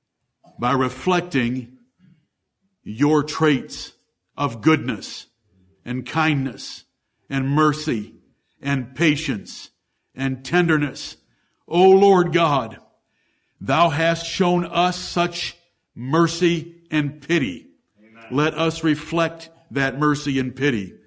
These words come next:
Speaker 1: Heavenly Father, we take great comfort in the scripture that like as a father pitieth his children, so the Lord pitieth them that fear him.
Speaker 2: That's right.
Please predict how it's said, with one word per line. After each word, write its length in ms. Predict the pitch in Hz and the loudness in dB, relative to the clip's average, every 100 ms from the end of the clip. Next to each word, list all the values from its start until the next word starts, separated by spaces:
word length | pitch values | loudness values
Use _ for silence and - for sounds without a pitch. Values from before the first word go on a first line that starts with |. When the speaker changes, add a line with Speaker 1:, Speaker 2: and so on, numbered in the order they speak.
| _ _ _ _ _ | _ _ _ _ _
Speaker 1:
Heavenly 320 | 139 147 156 | -2 -2 -2
Father, 380 | 147 156 165 156 | -2 0 2 2
we 140 | 151 160 | 2 -2
take 340 | 156 160 156 | 0 0 0
great 340 | 139 160 160 | 0 0 -2
comfort 400 | - 170 165 160 | -2 -2 0 -2
in 60 | 156 | -2
the 80 | 156 | -4
scripture 640 | - 175 170 - 175 175 - _ _ _ _ - | -4 -2 0 0 -2 -2 -12 _ _ _ _ -4
that 120 | 127 | -2
like 300 | 131 151 147 | 0 0 2
as 120 | 151 | 0
a 80 | 151 | 0
father 400 | - 165 165 160 | 0 0 2 0
pitieth 440 | 160 170 165 165 | -2 -2 0 0
his 200 | 160 156 | 0 -2
children, 640 | - 170 160 160 170 170 - _ - | -2 -2 0 0 -2 -4 -12 _ -16
so 260 | - 160 | -2 2
the 60 | 160 | 2
Lord 400 | 160 165 165 165 | 2 4 2 0
pitieth 440 | - 175 170 165 | -2 0 2 0
them 200 | 160 170 | 0 0
that 120 | 170 170 | -2 -2
fear 260 | 165 151 | 0 2
him. 400 | 120 113 87 78 - | 0 -2 -6 -12 -20
Speaker 2:
That's 140 | - | -20
right. 280 | - 135 | -20 -20